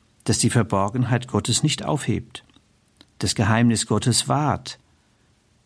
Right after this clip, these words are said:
aber doch ein Bild, das uns den Zugang zu Gott eröffnet, uns in eine, im Vergleich zum Alten Testament, neue Beziehung zu Gott hineinwachsen lässt.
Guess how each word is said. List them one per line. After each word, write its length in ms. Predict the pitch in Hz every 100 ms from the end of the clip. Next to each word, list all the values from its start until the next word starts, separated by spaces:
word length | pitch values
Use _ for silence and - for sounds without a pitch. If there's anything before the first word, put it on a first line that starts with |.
| -
aber 240 | 110 98
doch 220 | 92 147
ein 180 | - 113
Bild, 560 | - 113 170 196 - - - - - -
das 180 | 117 127
uns 200 | 160 -
den 180 | 143
Zugang 640 | 131 - 190 127 104 95 95 -
zu 220 | - 127
Gott 300 | 127 131 131
eröffnet, 680 | - 123 151 - 117 95 - _ _ _ _ _ _ _ _ _ _ -
uns 380 | 143 160 156 -
in 200 | 135 135
eine, 580 | 123 131 139 135 123 - - _ _
im 140 | - 123
Vergleich 420 | 120 120 113 -
zum 180 | - 107
Alten 260 | 110 107
Testament, 640 | 131 131 127 143 147 147 131
neue 340 | 123 139 160
Beziehung 640 | 135 127 - 160 160 131 120
zu 180 | -
Gott 280 | 98 120 127
hineinwachsen 840 | - 110 113 147 127 101 - - 101
lässt. 460 | 98 - - -